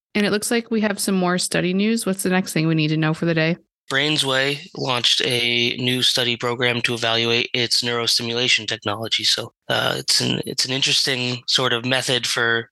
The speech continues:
Speaker 2: treating some neurological diseases and disorders.
Speaker 1: And what is the study set to evaluate?
Speaker 2: The company initiated the program to support further research for deep T M S, or transcranial magnetic stimulation, uh, by the clinical research community using data collaboration and equipment loan initiatives.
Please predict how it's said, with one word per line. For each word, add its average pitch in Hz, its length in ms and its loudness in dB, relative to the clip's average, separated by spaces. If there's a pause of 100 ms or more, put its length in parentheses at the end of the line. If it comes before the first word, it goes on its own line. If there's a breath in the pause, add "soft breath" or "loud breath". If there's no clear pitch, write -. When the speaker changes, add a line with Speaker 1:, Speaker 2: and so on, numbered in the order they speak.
Speaker 2:
treating 120 420 0
some 117 500 -2
neurological 117 680 0
diseases 113 420 0
and 110 120 -6
disorders. 120 640 -2 (120)
Speaker 1:
And 214 160 0
what 220 160 0
is 226 140 0
the 226 100 -2
study 190 800 0
set - 320 -2
to 180 100 -2
evaluate? 156 640 0
Speaker 2:
The 143 140 -2
company 156 360 -2
initiated 135 460 0
the 127 80 -4
program 127 680 0
to 127 180 -2
support - 400 0
further 120 280 0
research 123 380 0
for 120 240 0
deep 131 420 -4
T 139 220 2
M 117 140 0
S, 151 280 0
or 110 300 -8
transcranial 120 720 2
magnetic 113 440 0
stimulation, 117 680 0 (180)
uh, 131 240 -2
by - 140 0
the 123 160 0
clinical 120 400 -2
research 117 420 -2
community 117 380 0
using 131 600 0
data 113 280 0
collaboration 113 720 0
and 113 240 0
equipment 113 360 -4
loan 110 180 0
initiatives. 120 640 -2